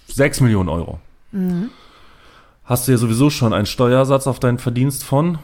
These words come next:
Speaker 1: was ist Spitzensteuersatz? Zweiundvierzig Prozent? Oder
Speaker 2: Kann
Speaker 1: fü-,
Speaker 2: sein.
Speaker 1: nee, fünfundvierzig Prozent. Fünfundvierzig Prozent, ne?
Speaker 2: Das ist aber auch hart, ne?
Speaker 1: Es ist eigentlich schon hart, aber wenn du über die Jahre trotzdem so viel Geld ansammelst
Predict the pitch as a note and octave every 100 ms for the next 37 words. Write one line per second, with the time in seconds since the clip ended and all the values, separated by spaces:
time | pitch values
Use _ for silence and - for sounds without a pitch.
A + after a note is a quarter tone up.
0 | - A#2 - - D3 D3+ D3 D#3 D3+ D#3
1 | E3 - - - B2 B2+ B2+ B2+ A#2 B2
2 | C#3 B2+ C#3 C3+ D#3+ E3 - - _ -
3 | - A#2+ G2 E3 C#3 A#2+ D#3 G#2+ G#2 -
4 | F#2 F2 E2 B2 F#2+ - F#2 - D#2+ F#2+
5 | E3+ - - - - - G3+ E3 D#3 C#3
6 | - E3 E3 D#3+ E3+ E3+ G#3+ B2 - D#3+
7 | C#3+ C#3+ C#3 - C3+ C3+ A#2+ - A#2 A#2
8 | B2+ C3+ A#2+ A2+ G#2+ A#2+ C#3 A#2 - D#3+
9 | - C3+ C3 - A2+ C#3+ E3 - G2 G2
10 | F#2 F#2+ G2+ C3 C#3 -